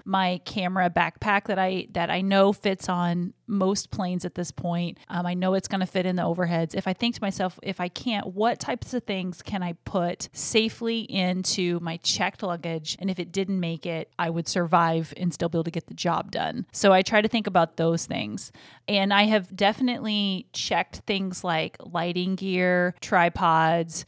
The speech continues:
you know, different types of stands for the lights. I've packed partial memory cards, so I'll have some memory cards in my bag and some in the other bag, some battery chargers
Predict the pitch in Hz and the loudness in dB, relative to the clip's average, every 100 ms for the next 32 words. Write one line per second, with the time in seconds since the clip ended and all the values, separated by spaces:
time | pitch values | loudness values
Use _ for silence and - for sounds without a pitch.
0 | _ 214 208 170 175 196 220 190 180 170 | _ -8 -6 -6 -4 -4 -4 -2 -2 0
1 | 170 170 165 - - - 220 196 185 190 | 2 2 0 -6 -6 0 2 0 0 -2
2 | 202 185 170 170 160 170 170 - - - | -4 -6 -4 -2 -2 -2 -4 -6 -6 -6
3 | 180 175 165 - 208 190 - - - 220 | -2 -2 -2 2 4 4 0 -8 -2 0
4 | 202 - 208 190 190 196 196 214 196 196 | 0 0 0 0 0 -2 0 4 4 2
5 | 190 170 170 160 - 180 175 175 - 180 | 2 2 2 0 0 0 0 -2 -2 -2
6 | 175 175 175 170 170 170 170 170 170 165 | -2 -4 -2 0 0 0 -2 -4 -2 0
7 | 165 160 165 180 160 170 165 160 156 - | 0 0 -2 -2 0 -2 -2 -4 -2 -2
8 | 190 185 180 - 180 170 180 180 208 175 | 0 -2 -4 2 2 4 0 -2 0 0
9 | 180 170 170 | 0 0 -2